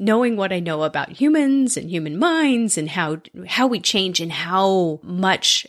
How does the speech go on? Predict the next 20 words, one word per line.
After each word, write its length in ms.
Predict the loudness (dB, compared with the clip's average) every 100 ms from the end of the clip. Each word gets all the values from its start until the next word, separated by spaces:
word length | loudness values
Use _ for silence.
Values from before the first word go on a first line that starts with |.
| -8
headwind 680 | -2 0 0 0 0 -2 -4
we're 260 | -4 -4
against 500 | -4 -6 -6 -4 -4
when 160 | -4 -4
we 100 | -4
go 160 | -4 -6
to 80 |
make 240 | -6 -8 -8
changes, 720 | -8 -4 0 0 2 0 -2 _
that 440 | 0 2 2 0 -2
thought 480 | -2 0 -2 -4 -2
just, 400 | 0 0 -2 -4 -2
I'm 180 | 0
just 180 | 2 4
sitting, 240 | 2 2 -2
I'm 100 | -4
literally 440 | -2 0 0 -2
sitting 340 | -4 -4 -4 -4
here 180 | -8 -10
pressing 800 | -8 -6 -6 -2 0 0 -2